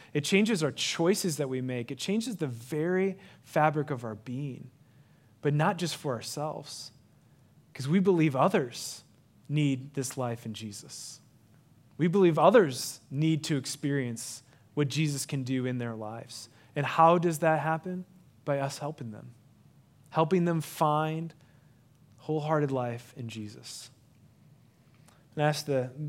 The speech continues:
um, band to come back up. And as we do, as we close, I want to just remind you of, like, how well these characteristics describe Jesus and who he was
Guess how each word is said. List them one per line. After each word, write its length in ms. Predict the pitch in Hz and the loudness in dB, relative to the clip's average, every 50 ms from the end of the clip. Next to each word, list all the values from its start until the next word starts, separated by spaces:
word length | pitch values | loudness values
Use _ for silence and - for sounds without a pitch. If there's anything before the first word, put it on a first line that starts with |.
| 147 | -6
um, 200 | - 139 127 123 | -6 -6 -6 -4
band 300 | 117 139 143 147 147 147 | -2 0 2 2 2 2
to 60 | 131 131 | 0 -2
come 180 | - 151 139 | -4 -4 -2
back 280 | 127 127 123 120 117 139 | 0 0 -2 0 0 0
up. 280 | 135 135 127 127 120 - - - - - _ _ _ _ _ _ _ _ _ _ _ - - _ - _ _ _ - - - - - - _ - _ - _ _ _ _ _ _ | 0 0 0 -2 -4 -10 -20 -20 -20 -20 _ _ _ _ _ _ _ _ _ _ _ -20 -20 _ -20 _ _ _ -20 -18 -18 -20 -20 -20 _ -20 _ -20 _ _ _ _ _ _
And 100 | 143 156 | 0 0
as 140 | 165 156 147 | 2 2 2
we 100 | 151 143 | 0 -2
do, 260 | - - 156 175 170 | 0 2 4 4 4
as 100 | 156 135 | 4 2
we 80 | 139 | -2
close, 460 | 127 - - - 160 165 165 156 139 143 | -8 -6 0 4 6 6 6 6 4 2
I 40 | |
want 120 | 151 175 180 | 0 0 0
to 60 | 156 | 0
just 120 | 147 - | -2 -2
remind 460 | 147 147 143 139 139 139 147 170 180 160 | -2 -2 0 0 0 0 2 2 2 2
you 100 | 147 139 | 2 0
of, 120 | 127 127 | 0 0
like, 200 | 139 135 135 - | -2 -2 -2 -2
how 220 | - - - 170 | -6 0 2 2
well 340 | 165 160 160 160 160 160 160 | 4 6 8 8 8 8 8
these 540 | 151 151 151 143 135 135 131 - - - - - - _ _ _ _ _ _ _ _ _ _ _ - - | 4 4 2 2 2 0 -4 -8 -10 -12 -14 -18 -20 _ _ _ _ _ _ _ _ _ _ _ -20 -10
characteristics 680 | - - 175 165 156 - 156 156 151 - 160 143 - | 0 4 4 4 4 2 0 0 0 -2 -4 -4 -4
describe 600 | - 147 127 - - - 160 143 143 143 139 135 120 | -4 -4 -4 -6 -2 2 4 6 6 6 4 2 0
Jesus 480 | - 135 147 151 147 143 131 - - | -4 -2 -2 -2 -2 -2 -4 -6 -6
and 100 | 139 123 | -8 -10
who 180 | 113 - 156 143 | -8 -6 -6 -6
he 200 | 143 - 135 127 | -4 -4 -8 -6
was 520 | 117 120 117 117 110 - - - - - | -6 -6 -6 -8 -8 -10 -14 -16 -16 -18